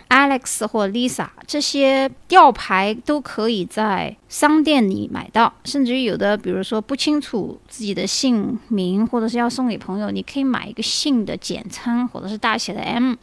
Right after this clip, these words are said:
会买各种各样的彩灯。那彩灯大大小小的价格肯定也是不一样的。有的家庭不愿意花太多钱，你可以到那个 One Dollar Tree 去买啊。如果你想再省一点钱呢，可以到那个ninety-nine Cent Store。如果你比较讲究呢，可以去，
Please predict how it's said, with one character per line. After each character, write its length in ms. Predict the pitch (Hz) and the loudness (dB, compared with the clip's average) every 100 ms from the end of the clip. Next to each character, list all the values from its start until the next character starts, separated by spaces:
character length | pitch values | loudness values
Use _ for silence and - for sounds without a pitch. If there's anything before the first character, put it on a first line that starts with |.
| - | -6
会 180 | 285 | -4
买 300 | 247 202 165 | 0 0 -2
各 180 | 170 - | -4 -2
种 160 | 254 220 | 0 2
各 60 | |
样 140 | 247 247 | 2 0
的 100 | 240 | 0
彩 240 | - 185 | -4 -8
灯。 300 | 190 214 233 | -2 0 0
那 80 | 233 | -2
彩 180 | - 190 | -4 -4
灯 160 | 233 240 | -2 0
大 120 | 262 | 2
大 140 | 254 | 2
小 160 | 240 214 | 0 -2
小 140 | 233 | -2
的 100 | 190 | -4
价 160 | 202 240 | 0 0
格 100 | 214 | 0
肯 160 | 202 190 | -2 -6
定 80 | |
也 60 | 180 | -4
是 100 | 220 | -4
不 140 | 220 | -2
一 60 | 233 | 0
样 260 | 262 269 208 | 2 2 0
的。 100 | - _ | -4 _
有 200 | - 233 | -4 0
的 100 | 269 | 2
家 200 | 320 359 | 6 6
庭 140 | 339 311 | 6 4
不 100 | 285 | 4
愿 180 | 339 294 | 4 4
意 80 | |
花 220 | 277 311 311 | 2 2 2
太 180 | 330 | 2
多 120 | 277 302 | 0 0
钱， 200 | 220 202 | -2 -2
你 100 | 180 | -2
可 140 | 254 | -4
以 40 | |
到 180 | 233 240 | 0 0
那 80 | 240 | 0
个 260 | 220 - - - | -2 -4 -8 -2
One 180 | 254 277 | 0 4
Dollar 240 | 269 269 | 6 6
Tree 240 | 254 - 254 | 4 0 -4
去 200 | - 220 | -2 -2
买 260 | 190 - - | -2 -6 -8
啊。 160 | - 190 | -4 -2
如 120 | 233 | 0
果 120 | 240 | 2
你 120 | 233 | 2
想 180 | 262 233 | 2 0
再 200 | 220 269 | -2 -2
省 180 | 254 202 | -2 -2
一 140 | 233 | -2
点 340 | 214 180 175 180 | -2 -4 -6 -8
钱 320 | - 190 185 | -8 -6 -4
呢， 180 | 220 240 | -2 -2
可 140 | 240 240 | -2 -4
以 80 | |
到 180 | 233 226 | -2 -2
那 60 | 214 | -4
个 80 | 208 | -4
ninety-nine 460 | 220 226 220 226 220 | -2 -2 -2 -2 -4
Cent 240 | 247 240 | -6 -6
Store。 440 | - - - - - - - | -6 -8 -8 -10 -12 -20 -10
如 100 | 220 | -4
果 100 | 254 | -2
你 100 | 254 | -2
比 120 | 247 | 0
较 120 | 277 | -2
讲 340 | - 233 175 175 | 2 0 0 -2
究 180 | 254 | 0
呢， 400 | 262 247 247 240 240 | 0 0 0 -2 -4
可 280 | - 226 | -6 -4
以 260 | 226 196 180 | -2 -4 -8
去， 720 | - - 226 220 202 185 175 | -10 -10 -6 -4 -4 -4 -6